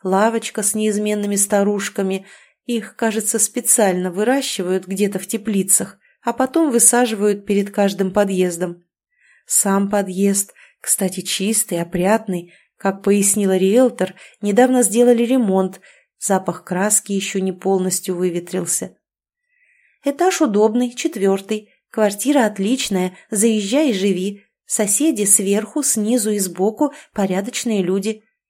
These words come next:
говорила риэлтор так уверенно, словно каждого знала лично. Впрочем, Жене не было дела до их порядочности.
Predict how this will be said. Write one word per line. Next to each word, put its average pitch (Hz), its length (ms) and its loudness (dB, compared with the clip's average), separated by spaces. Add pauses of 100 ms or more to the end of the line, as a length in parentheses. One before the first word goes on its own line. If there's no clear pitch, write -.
говорила 180 480 0
риэлтор 180 520 0
так 202 320 -4
уверенно, 180 600 0 (200)
словно 185 400 0
каждого 196 540 -2
знала 190 320 0
лично. 175 520 -6 (880)
Впрочем, 302 580 0
Жене 262 340 2
не 262 180 0
было 202 240 0
дела 202 340 -2
до 180 120 -2
их 180 220 -2
порядочности. 185 960 -4